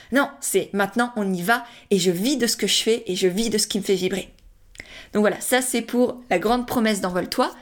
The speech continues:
Et au niveau des livrables, bah, c'est, euh, une séance de coaching, d'accompagnement chaque semaine où on mixe à la fois le mentorat, le coaching, le consulting, la formation, le brainstorming,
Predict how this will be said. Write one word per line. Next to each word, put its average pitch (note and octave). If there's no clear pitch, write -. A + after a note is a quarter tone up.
Et A#3+
au A#3+
niveau A#3+
des G3
livrables, F#3+
bah, G3+
c'est, A#3+
euh, F3+
une C#4
séance B3+
de G3+
coaching, A3+
d'accompagnement G#3
chaque -
semaine A3+
où A#3
on A#3
mixe C4
à G#3
la G3+
fois A3+
le G#3+
mentorat, A#3
le G3+
coaching, A#3
le G#3
consulting, A3
la G#3
formation, A3
le G3+
brainstorming, A3